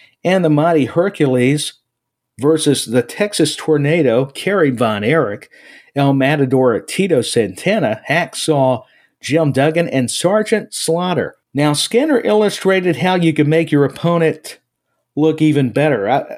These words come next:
there was a lot of those, uh, wrestlers that were able to do that,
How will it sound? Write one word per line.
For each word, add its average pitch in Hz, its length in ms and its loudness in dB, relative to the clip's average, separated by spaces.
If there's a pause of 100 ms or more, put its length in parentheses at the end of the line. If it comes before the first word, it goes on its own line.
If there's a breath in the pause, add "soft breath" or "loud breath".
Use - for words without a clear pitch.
there 151 180 0
was 160 160 0
a 127 80 -2
lot 147 320 2
of 120 140 -4
those, 113 400 0
uh, 98 300 -2 (460)
wrestlers 127 800 0 (280)
that 120 180 0
were 120 140 0
able 120 260 0
to 101 160 -6
do 147 380 0
that, 101 360 -2